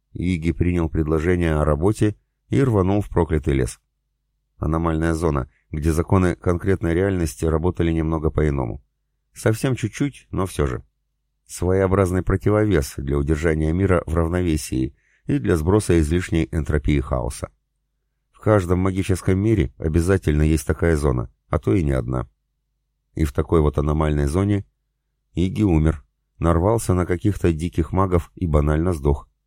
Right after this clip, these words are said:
Харон уже даже решил завязывать со своей затеей и всё же довести душу туда, куда она и должна была попасть. Каким же оказалось его удивление, когда он не смог найти ни тела Иги, ни его души.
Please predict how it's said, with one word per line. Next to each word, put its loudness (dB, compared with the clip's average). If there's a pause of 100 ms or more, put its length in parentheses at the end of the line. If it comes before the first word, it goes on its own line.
(540)
Харон 2
уже 2
даже 4
решил 0
завязывать 2
со -2
своей 2
затеей 0 (280)
и 0
всё 2
же 0
довести 0
душу -4
туда, -2 (360)
куда 2
она 0
и 2
должна 0
была 2
попасть. 0 (920)
Каким 0
же 0
оказалось 0
его 2
удивление, 2
когда 0
он 0
не 0
смог -4
найти -2
ни -2
тела 0
Иги, -4
ни -4
его 2
души. 0